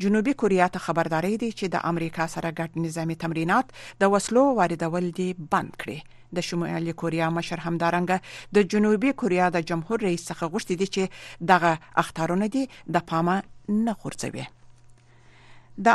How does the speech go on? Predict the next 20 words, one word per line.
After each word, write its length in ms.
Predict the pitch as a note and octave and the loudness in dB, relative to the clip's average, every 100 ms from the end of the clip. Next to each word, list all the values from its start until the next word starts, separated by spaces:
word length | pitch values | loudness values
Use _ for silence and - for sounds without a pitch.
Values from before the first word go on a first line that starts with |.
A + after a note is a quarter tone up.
| A3+ | 6
امریکا 320 | B3 E4+ F4 | 4 0 0
د 140 | A3 | 0
کنګرس 400 | G#3 G3 A#3+ - | 2 2 2 0
د 100 | F#3+ - | -6 -6
قضایي 380 | F3 F3+ G3 | -2 0 0
کمیټې 420 | G#3 F#3+ F3+ - F#3+ F#3 | 0 -2 -2 -2 0 0
مشر 340 | F#3 F#3+ F3+ - - - | -2 -4 -6 -18 -20 -8
ج-، 280 | E3+ F#3 - - - - - - - - E3 | -2 -2 -2 -20 -20 -20 -20 -20 -18 -10 -4
جیرالډ 760 | F#3 F3 F3 E3+ F3 F3 E3+ - - F#3 | -2 -2 -4 -2 -2 -2 -6 -12 -10 -2
ناردر 380 | E3+ E3 F3 B3 C#4 - - F#3+ | 0 0 0 0 -2 -10 -6 4
وایي، 260 | B3 A#3 G#3+ - - G3+ - | 6 6 4 2 -16 -8 2
چې 80 | G#3 | 4
نن 140 | C4 D4 A3 | 6 6 4
د 80 | F3 | 2
جمعې 220 | F3+ F#3 F3+ | 2 2 2
په 40 | F3 | 2
ورځ 180 | F3+ F3+ F3 | 2 0 -4
محکمې 360 | E3+ F3+ F3 F3 | -2 0 0 0
ته 60 | F3+ F3 E3 - | 0 -2 -2 -4
ځي، 120 | A3 | 0